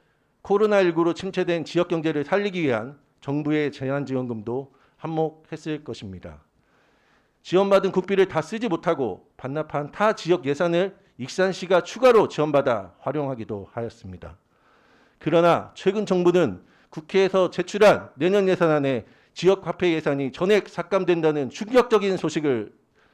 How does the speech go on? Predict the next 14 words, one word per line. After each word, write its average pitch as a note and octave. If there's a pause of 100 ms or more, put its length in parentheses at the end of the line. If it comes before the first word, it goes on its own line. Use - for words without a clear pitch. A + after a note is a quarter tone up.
들었습니다. A2 (1040)
정부는 F#3
지역사-, F#3
지역사랑 F#3+
상품권이 F#3 (280)
한시 A3
지출 F#3+
사업으로 D3
이천이십이 D#3+
년까지만 F3
국빈을 C#3+
지원하고 C3+ (800)
되어 D3+
있고, D3